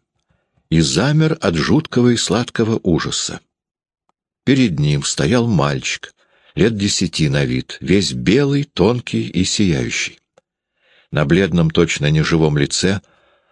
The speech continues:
жутко мерцали черные, страшно глубокие глаза. Одежда странного покроя, вся белая, открывала тонкую длинную шею,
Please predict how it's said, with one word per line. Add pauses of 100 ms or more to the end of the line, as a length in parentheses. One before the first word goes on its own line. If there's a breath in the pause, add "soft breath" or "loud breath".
(120)
жутко
мерцали
черные,
страшно
глубокие
глаза. (1160)
Одежда
странного
покроя,
вся
белая, (680 loud breath)
открывала
тонкую
длинную
шею,